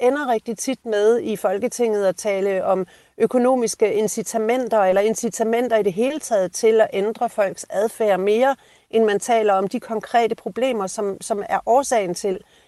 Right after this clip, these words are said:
at man i samfundet har nogle problemer, som man skal løse. At det for eksempel kan være svært at rekruttere til erhvervsuddannelserne, eller at det for eksempel er et problem, at, øhm, at kortuddannede, øh, oftere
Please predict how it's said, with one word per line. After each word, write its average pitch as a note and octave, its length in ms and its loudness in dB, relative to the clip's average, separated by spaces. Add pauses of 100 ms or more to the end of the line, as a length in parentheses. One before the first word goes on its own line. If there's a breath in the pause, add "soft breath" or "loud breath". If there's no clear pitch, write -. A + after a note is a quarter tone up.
at G#3+ 120 2
man G#3 260 0 (640)
i A3+ 80 -4
samfundet G#3+ 640 0
har D4 140 -2
nogle A3+ 140 0
problemer, F#3 400 -2
som G3 160 -8
man F3+ 160 -6
skal G3 180 -4
løse. F#3 420 -2
At - 140 -6
det A#3+ 80 0
for A3 100 0
eksempel A3+ 480 -2
kan G3 140 -8
være F3 140 -2
svært F#3 320 -2
at E3 80 -4
rekruttere F#3+ 520 -2
til G3 160 -4
erhvervsuddannelserne, F3+ 1080 -2
eller F3+ 240 2 (420 soft breath)
at - 160 0
det A3+ 100 2
for A3+ 80 0
eksempel A3+ 460 0
er F3 80 2
et E3+ 80 0
problem, G#3 560 2
at, F#3 200 0 (140)
øhm, F3+ 280 0 (640 loud breath)
at - 420 2 (280)
kortuddannede, G3+ 880 6
øh, F#3 320 2
oftere G#3 580 4